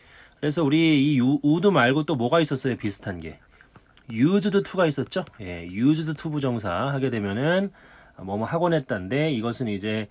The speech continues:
현재와 과거의 대비를 나타낼 때 많이 더 쓰인다고 이야기를 했습니다. 자, 그 다음에 이제 이 번 보시면은 he would not take the money예요.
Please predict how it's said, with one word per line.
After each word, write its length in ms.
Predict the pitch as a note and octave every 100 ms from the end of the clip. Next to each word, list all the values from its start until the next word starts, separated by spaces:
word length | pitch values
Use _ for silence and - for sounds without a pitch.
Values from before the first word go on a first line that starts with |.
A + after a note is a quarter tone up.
| - -
현재와 720 | - F#3+ G3 F3+ E3+ D3 C#3+
과거의 600 | - F2+ G2 C#3 D#3 D3
대비를 680 | - G2+ A#2 B2 F#2 A2+ E3
나타낼 460 | G2 F2 A2 F2+ E2+
때 360 | B2 D3+ F#3 - - - _
많이 460 | F#2 E2 F2+ G#2 G2
더 200 | E2+ F2
쓰인다고 540 | - E3 D#3+ A#2+ F#2
이야기를 360 | F#2+ F#2 F2 G#2+
했습니다. 480 | - G2 D#2 D#2+ - _ _ _ _ _ _ _ _ _ _ _ - - -
자, 160 | C3 A2+
그 100 | D3+
다음에 260 | G#3 G#3
이제 160 | D#3 D3+
이 220 | B2+ D#3
번 200 | G#3 G3+
보시면은 420 | F3+ - D#3 D#3+
he 360 | D3+ - G#3+ G#3
would 220 | C#3 C#3 C#3
not 400 | A#2+ B2 D#3+ -
take 300 | - G3+ G3
the 160 | F3+ B2+
money예요. 580 | G2 B2+ C#3+ F2 D#2